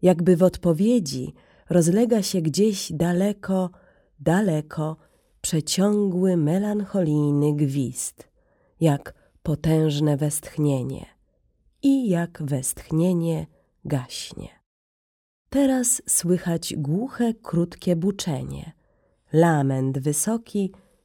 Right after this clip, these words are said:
i przenikliwy. Te głosy z ciemności wstrząsają Elżbietą. Naraz milkną.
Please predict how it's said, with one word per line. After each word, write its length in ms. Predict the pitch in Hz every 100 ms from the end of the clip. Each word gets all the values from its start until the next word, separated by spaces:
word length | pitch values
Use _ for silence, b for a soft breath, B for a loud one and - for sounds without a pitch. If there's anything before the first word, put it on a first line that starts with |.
| b -
i 100 | 254
przenikliwy. 1040 | - 160 139 175 - 120 113 - - - _ _ _ _ _ _ _ _ -
Te 140 | 160
głosy 500 | 131 156 180 - 143
z 140 | -
ciemności 920 | - 139 139 151 165 - - 160 156 151 b b _ _
wstrząsają 920 | - - - 196 190 - 135 131 135 -
Elżbietą. 840 | 139 139 - 104 139 - - - _ _ _ _ _ _ _ _ _ _ -
Naraz 680 | 151 139 135 196 226 - - _ _ _ -
milkną. 760 | 160 127 131 - 135 127 123